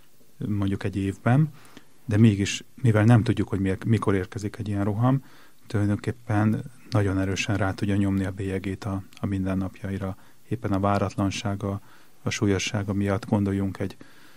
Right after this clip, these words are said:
munkavállalásra, családalapításra, hogy milyen nehéz ott, hogyha valakinek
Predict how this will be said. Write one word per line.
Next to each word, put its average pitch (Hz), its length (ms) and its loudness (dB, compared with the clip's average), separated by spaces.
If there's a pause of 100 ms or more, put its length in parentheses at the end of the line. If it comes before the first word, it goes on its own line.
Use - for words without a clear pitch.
(440)
munkavállalásra, 101 880 2
családalapításra, 101 920 -2
hogy 107 120 0
milyen 101 260 2
nehéz 95 320 -2
ott, 101 180 -2
hogyha 104 300 -2
valakinek 98 580 -4